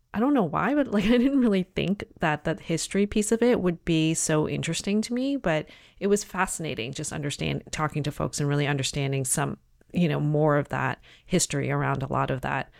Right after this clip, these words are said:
I think the other piece of it is that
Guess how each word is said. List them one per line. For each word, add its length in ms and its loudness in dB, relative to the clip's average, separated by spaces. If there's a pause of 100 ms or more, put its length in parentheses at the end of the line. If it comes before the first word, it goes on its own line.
(480)
I 60 -2
think 280 0
the 200 2
other 160 2
piece 260 -4
of 100 -4
it 340 -2
is 300 -2
that 320 -2